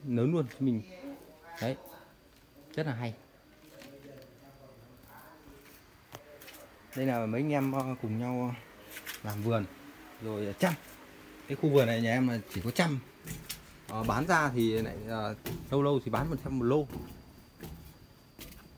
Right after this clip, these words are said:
Đây là chậu trí mà năm ngoái em khoe các bác này. Đấy. Năm nay, ờ, năm ngoái em mua là một mẹ này. Với cả một con. Thì, ờ,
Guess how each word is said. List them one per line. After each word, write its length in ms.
Đây 100
là 80
chậu 160
trí 260
mà 60
năm 140
ngoái 120
em 160
khoe 140
các 80
bác 160
này. 100
Đấy. 100
Năm 100
nay, 200
ờ, 120
năm 160
ngoái 160
em 120
mua 140
là 60
một 240
mẹ 180
này. 120
Với 80
cả 60
một 180
con. 180
Thì, 160
ờ, 240